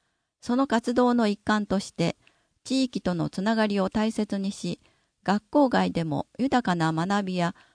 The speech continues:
体験の機会を提供しています。映画鑑賞会などの行事を通して、子どもたちの感性を育み、共感する力や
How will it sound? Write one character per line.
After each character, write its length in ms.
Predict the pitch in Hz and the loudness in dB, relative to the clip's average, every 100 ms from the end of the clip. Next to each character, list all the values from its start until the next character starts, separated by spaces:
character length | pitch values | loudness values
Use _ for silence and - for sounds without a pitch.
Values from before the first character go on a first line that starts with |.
| - | -4
体 220 | 247 262 | 0 0
験 300 | - 247 240 | 2 2 2
の 120 | 233 | 0
機 140 | - - | -2 -2
会 300 | 247 208 160 | 2 2 2
を 160 | 139 - | 0 2
提 180 | 220 220 | 2 2
供 220 | 214 196 | 0 -2
し 80 | - | -2
て 120 | 180 | -4
い 120 | 165 | -2
ま 160 | 143 147 | -2 -4
す。 160 | - _ _ _ _ _ _ _ _ | -8 _ _ _ _ _ _ _ _
映 220 | - 262 277 | 4 6 6
画 140 | 277 | 4
鑑 280 | 262 262 262 | 2 2 2
賞 280 | - 254 240 | 2 2 2
会 220 | 175 170 | 0 0
な 120 | 202 | 0
ど 140 | 196 160 | 0 0
の 200 | 135 - | 0 -2
行 260 | - 247 220 | 0 2 2
事 140 | 175 | 0
を 100 | 160 | -2
通 220 | 180 185 156 | 0 -2 -2
し 120 | - | -4
て、 240 | 135 131 - _ _ _ | -4 -4 -6 _ _ _
子 140 | - 202 | 0 2
ど 100 | 240 | 4
も 140 | 247 | 4
た 140 | 208 | 2
ち 180 | - 185 | 0 -4
の 240 | 170 160 - | -2 -2 0
感 240 | 240 262 | 0 0
性 260 | - 196 175 | 0 0 2
を 160 | 165 170 | 2 0
育 320 | 185 190 180 | -2 -2 -2
み、 200 | 160 147 - _ _ _ _ | -2 -4 -8 _ _ _ _
共 200 | 247 262 | 4 4
感 240 | 247 254 | 4 2
す 120 | - | 2
る 120 | 226 226 | 0 -2
力 340 | - 214 175 | 0 2 4
や 240 | 147 131 | 4 2